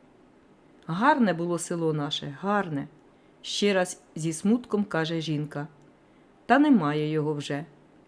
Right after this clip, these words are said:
тільки спогади залишилися. Ось така ностальгія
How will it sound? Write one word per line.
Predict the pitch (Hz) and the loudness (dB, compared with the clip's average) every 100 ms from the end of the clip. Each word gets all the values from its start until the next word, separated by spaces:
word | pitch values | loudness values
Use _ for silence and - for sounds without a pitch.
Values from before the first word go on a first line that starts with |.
| _ | _
тільки | 269 320 320 | -2 0 -2
спогади | 269 - 165 151 147 143 | -6 -2 -2 0 -2 -4
залишилися. | 147 147 143 143 135 143 - - _ _ _ _ _ _ _ _ _ _ _ _ | -4 -2 -2 -2 -4 -10 -14 -16 _ _ _ _ _ _ _ _ _ _ _ _
Ось | 285 349 | 0 0
така | 330 320 196 | 0 0 2
ностальгія | 175 160 - 160 160 254 285 247 | 0 -2 -4 -4 0 2 2 2